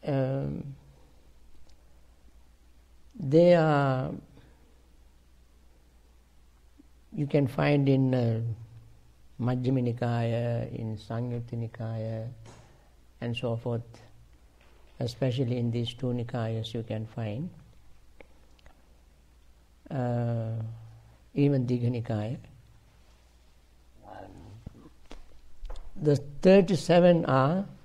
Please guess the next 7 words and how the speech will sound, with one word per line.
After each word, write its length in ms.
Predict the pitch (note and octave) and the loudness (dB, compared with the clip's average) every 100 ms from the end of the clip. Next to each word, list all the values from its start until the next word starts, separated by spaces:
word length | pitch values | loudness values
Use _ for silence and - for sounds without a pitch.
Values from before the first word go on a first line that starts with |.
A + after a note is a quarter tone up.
| - - - - - - - - - - - - - | -20 -20 -20 -20 -20 -20 -20 -20 -18 -18 -20 -20 -20
four 680 | - - D#3 D#3+ E3+ F3 | -18 0 10 10 10 6
foundations 920 | - - D3 D#3+ D#3 D3+ C#3+ D3 C3+ - | 0 0 2 4 6 4 4 0 -2 0
of 180 | C3+ C3 | -2 -2
mindfulness, 800 | A#2 A#2 A#2+ C#3 C#3+ D#3 E3+ - - - - - - - - - - - - - - - - - - - - - - - - - - - - - - - _ - - - - _ - _ - - - - - - _ _ - - - - | -2 0 -2 -2 0 0 -2 -6 -16 -18 -18 -20 -18 -20 -16 -14 -12 -12 -14 -18 -20 -20 -20 -20 -20 -20 -20 -20 -20 -20 -20 -20 -20 -20 -20 -20 -20 -20 _ -20 -20 -20 -20 _ -20 _ -20 -20 -20 -20 -20 -20 _ _ -20 -20 -20 -20
four 500 | - - F3 F3+ F#3 | -16 4 8 10 10
bases 640 | B2 D3+ D#3+ D3+ - - | 10 10 10 8 0 2
of 160 | C#3 | 0